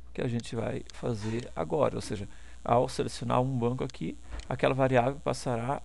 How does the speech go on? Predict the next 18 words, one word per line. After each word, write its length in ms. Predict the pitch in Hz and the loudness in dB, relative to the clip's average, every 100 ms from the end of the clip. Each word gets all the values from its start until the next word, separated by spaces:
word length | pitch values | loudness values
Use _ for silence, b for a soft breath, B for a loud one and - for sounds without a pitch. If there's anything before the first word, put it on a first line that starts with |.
| - | -4
a 60 | |
receber 500 | 131 127 120 117 131 - | -4 -4 -2 -2 -2 -4
o 80 | 135 | -4
driver 500 | - 113 107 123 143 B B B - | -2 0 0 0 -2 B B B -10
do 140 | 165 | -4
banco, 640 | 123 110 117 117 131 147 147 B B B B | -2 2 4 2 0 -4 -4 B B B B
eh, 340 | 127 123 120 - | 2 2 2 0
especificado 920 | 127 - - - - - 120 120 - | -4 -4 -10 -10 -6 0 0 0 -4
aqui, 300 | - 123 - - B B B - | -8 -6 -8 -8 B B B -10
tá 80 | - | -8
ok? 340 | - 131 160 - B - | -2 -2 -2 -8 B -4
E 280 | 156 196 - | -2 -2 -2
bem 220 | 151 202 | -2 -2
como, 320 | - 143 156 | -2 -2 -2
então, 360 | 165 - - - - | -4 -2 -4 -4 -8
os 200 | 127 135 | -6 -2
meus 360 | 127 127 120 | -2 -2 -2
outros, 520 | 113 127 - - - | -4 -6 -8 -10 -10